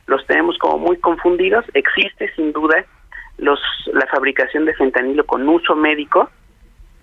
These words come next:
es totalmente segura, eh, bajo las,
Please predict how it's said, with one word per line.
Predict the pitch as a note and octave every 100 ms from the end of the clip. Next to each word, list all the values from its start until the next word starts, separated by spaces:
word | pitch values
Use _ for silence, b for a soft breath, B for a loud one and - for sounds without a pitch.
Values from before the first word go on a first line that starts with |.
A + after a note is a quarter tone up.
| D#3
es | C#3
totalmente | C#3 - C#3+ C#3+ D3 - -
segura, | C#3 D#3 F3+ F4 - - - B B B -
eh, | A#2+ A#2
bajo | A#2 -
las, | A#2